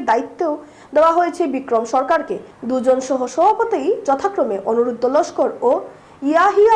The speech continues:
লস্কর, এছাড়া দুজন সহ সাধারণ সম্পাদক যথাক্রমে ইমদাদ উদ্দিন মজুমদার,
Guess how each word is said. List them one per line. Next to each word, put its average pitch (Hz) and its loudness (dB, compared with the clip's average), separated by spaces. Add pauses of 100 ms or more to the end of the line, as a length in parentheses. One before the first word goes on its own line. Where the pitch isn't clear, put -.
লস্কর, 226 -6 (300)
এছাড়া 277 0 (160)
দুজন 339 2 (440)
সহ 381 4 (140)
সাধারণ 415 4
সম্পাদক 349 2 (100)
যথাক্রমে 320 -2 (180)
ইমদাদ 247 0
উদ্দিন 226 -6
মজুমদার, 269 0